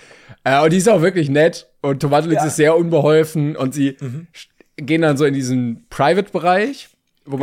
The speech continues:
Speaker 2: Ja.
Speaker 1: dann hingeht, wenn man mehr Geld zahlt, wo du irgendwie, du kannst auch da Champagnerflaschen kaufen für dreitausend Euro eine
Speaker 2: Oh.
Speaker 1: Flasche. Warum kauft man das?
Speaker 2: Ich weiß es nicht.
Speaker 1: Also, ka-, ja, so, ja, wenn du auch mit den Damen reden möchtest, dich hinsetzen möchtest, mit denen trinken möchtest,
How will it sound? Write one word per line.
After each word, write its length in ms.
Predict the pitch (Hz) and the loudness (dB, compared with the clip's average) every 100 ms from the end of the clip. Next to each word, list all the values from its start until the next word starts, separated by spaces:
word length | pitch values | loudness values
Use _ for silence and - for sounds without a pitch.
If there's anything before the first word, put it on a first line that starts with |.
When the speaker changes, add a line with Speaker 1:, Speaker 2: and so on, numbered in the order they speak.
| 139 | 0
Speaker 2:
Ja. 60 | |
Speaker 1:
dann 40 | 131 | 2
hingeht, 240 | 151 143 | 0 -2
wenn 60 | 123 | -4
man 160 | 127 117 | -4 -2
mehr 200 | 127 143 | -2 -2
Geld 240 | 151 170 | -2 -4
zahlt, 420 | - 165 175 196 | -2 -2 0 -4
wo 60 | 139 | -4
du 120 | 127 123 | -4 -4
irgendwie, 200 | 120 123 | -10 -12
du 100 | - | -12
kannst 220 | - - | -12 -12
auch 80 | - | -14
da 200 | - 101 | -14 -12
Champagnerflaschen 760 | - 104 - 135 165 - 104 - | -10 -8 -8 -8 -8 -10 -14 -10
kaufen 180 | 131 135 120 | -10 -10 -8
für 120 | - | -8
dreitausend 920 | - 202 220 - 185 196 165 160 - - - | -6 -6 -6 -2 -2 -2 -4 -6 -10 -20 0
Euro 400 | 160 196 147 - | 2 2 0 -2
eine 300 | 147 208 233 - | -2 0 0 2
Speaker 2:
Oh. 60 | |
Speaker 1:
Flasche. 320 | - 311 175 - - - | 4 4 2 -2 -14 0
Warum 240 | 165 196 | 2 2
kauft 360 | - 220 - - | 4 4 2 0
man 160 | 226 | 0
das? 420 | 214 190 185 - - _ _ _ - - - | 4 4 2 -2 -16 _ _ _ -20 -20 -20
Speaker 2:
Ich 220 | - - - | -18 -10 -2
weiß 240 | 220 - | -2 0
es 340 | 254 - - | -4 -4 -4
nicht. 240 | - 254 - - _ _ | -2 -2 -4 -14 _ _
Speaker 1:
Also, 200 | 175 175 | 0 0
ka-, 260 | - 196 208 175 | 0 2 2 0
ja, 180 | 180 185 | 2 4
so, 80 | 151 | 4
ja, 240 | 139 175 | 2 4
wenn 100 | 190 | 4
du 60 | 165 | 0
auch 80 | |
mit 140 | 143 139 | 0 -4
den 80 | 135 | -2
Damen 220 | 131 127 | -2 0
reden 260 | 123 208 240 | -2 0 0
möchtest, 400 | 214 - 196 - | -2 -4 -6 -6
dich 80 | |
hinsetzen 380 | 123 180 175 - | -6 -4 -4 -4
möchtest, 240 | 175 160 147 | -8 -8 -12
mit 80 | 127 | -12
denen 120 | 120 | -10
trinken 260 | - 190 | -8 -6
möchtest, 340 | 165 151 170 | -4 -2 -4